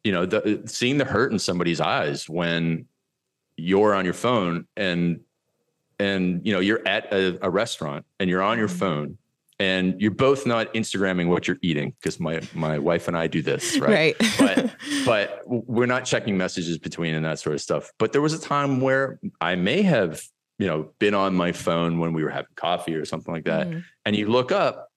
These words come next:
Speaker 1: and they're disappointed. And honestly, like, the whole rational thing, yeah, it could work, but nothing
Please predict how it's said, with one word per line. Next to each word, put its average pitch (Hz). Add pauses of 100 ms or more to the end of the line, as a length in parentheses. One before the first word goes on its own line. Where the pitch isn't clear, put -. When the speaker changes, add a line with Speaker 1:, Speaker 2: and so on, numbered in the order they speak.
(300)
Speaker 1:
and 107
they're 113
disappointed. 110 (720)
And 101
honestly, 123
like, 95 (160)
the 92
whole 101
rational 104
thing, 117
yeah, 135
it 117 (120)
could 117
work, 78 (140)
but -
nothing 110